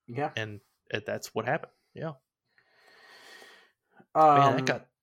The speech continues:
Speaker 2: sad quick.
Speaker 1: <laughs> Yes, it did. But uh, like, but they didn't answer a question of what else did he predict.
Speaker 2: Oh,
Speaker 1: Uh,
Speaker 2: oh, yes, what else? What? Mm-hmm.
Speaker 1: Yeah. Um,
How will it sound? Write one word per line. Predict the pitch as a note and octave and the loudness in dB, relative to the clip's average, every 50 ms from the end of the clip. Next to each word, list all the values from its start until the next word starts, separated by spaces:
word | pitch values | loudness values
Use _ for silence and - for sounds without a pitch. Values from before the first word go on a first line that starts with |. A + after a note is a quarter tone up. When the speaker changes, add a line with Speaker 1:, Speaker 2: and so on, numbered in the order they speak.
| _ _ _ | _ _ _
Speaker 2:
sad | - - - - A2 G#2+ G#2+ - | -10 -6 -2 -2 -2 -2 -2 -4
quick. | - - A2+ C#3+ C#3+ C3+ - | -6 -2 -2 -2 -2 2 4
Speaker 1:
<laughs> | A3 G#3+ - - - - F4+ - - - A3 F#3 - - - C#4+ B3+ - - - D4 D4 - - - | 4 4 4 10 12 12 12 12 12 12 12 12 12 10 8 8 8 8 4 0 -2 0 -2 -2 -2
Yes, | G3+ F3 G3 G3+ G3 | 4 6 6 6 6
it | G#3 F3 | 2 2
did. | E3+ A3 A#3+ F3+ E3 E3+ - - B3 B3+ F4+ - - - - _ _ - - - - - - - - - _ _ | 4 4 4 4 0 -4 -10 -8 -8 -8 -8 -8 -16 -20 -20 _ _ -20 -20 -20 -20 -20 -20 -20 -20 -20 _ _
But | - D#3+ G#3 A3 G#3 E3+ - - - _ _ _ _ _ - | 0 10 12 12 12 12 8 0 -10 _ _ _ _ _ 10
uh, | G#3 G3 F#3+ F#3 F#3 | 12 12 12 12 12
like, | G3 G#3+ A3 G3+ E3+ E3+ E3 D#3+ | 10 10 8 8 6 0 -6 4
but | E3 A3 G#3+ G3 | 6 6 8 10
they | A3 A#3 | 10 8
didn't | B3+ C4 B3+ | 8 8 4
answer | B3 A#3+ A3+ A3 A3+ G3+ E3+ | 4 2 4 4 2 2 4
a | |
question | - - A3+ G#3 F#3 - - D#3 C3 C3+ B2+ - - - - - - - - - | 8 8 8 8 8 4 2 2 0 0 -4 -8 -12 -18 -20 -20 -20 -20 4 6
of | A3 F#3+ G3+ F3+ D#3 C#3 - - - - _ _ | 8 10 10 8 6 0 -12 -18 -20 -20 _ _
what | - D3 D3+ F#3 F#3+ | -12 -2 2 6 8
else | F#3+ F3+ F3 - | 8 8 8 6
did | - F3 D3 | -2 -6 -6
he | F3 D#3+ | -6 -4
predict. | B2 D3 D3 F3 E3+ - - - - _ _ _ _ _ _ _ _ _ _ _ _ _ _ _ _ _ _ _ _ _ _ _ _ _ _ _ _ - - | -2 -2 -2 -2 -2 -4 -6 -12 -20 _ _ _ _ _ _ _ _ _ _ _ _ _ _ _ _ _ _ _ _ _ _ _ _ _ _ _ _ -12 0
Speaker 2:
Oh, | - D#3 | 4 6
Speaker 1:
Uh, | D3+ D3 C#3 C3+ B2+ B2 C3+ | 6 8 8 6 6 4 2
Speaker 2:
oh, | |
yes, | C3 C#3 C#3+ B2+ - - | 2 -2 -4 -4 -6 -6
what | D3+ C#3+ - | -6 -6 -4
else? | C3 B2 - - - - - | -4 -6 -6 -8 -10 -10 -10
What? | B2+ D#3+ - _ _ _ - | -12 -12 -12 _ _ _ -10
Mm-hmm. | D3 C3 C3 C3 - - _ _ _ _ _ _ _ _ _ | -10 -8 -8 -10 -12 -16 _ _ _ _ _ _ _ _ _
Speaker 1:
Yeah. | C#3 C3+ A#2+ A2 A2 - - - - - | -4 -4 -4 -4 -4 -8 -12 2 10 12
Um, | F#3+ G3 F#3+ F#3+ F#3+ F#3 F3+ F3 E3 C#3+ B2 | 12 12 12 12 12 12 10 4 -2 -6 -12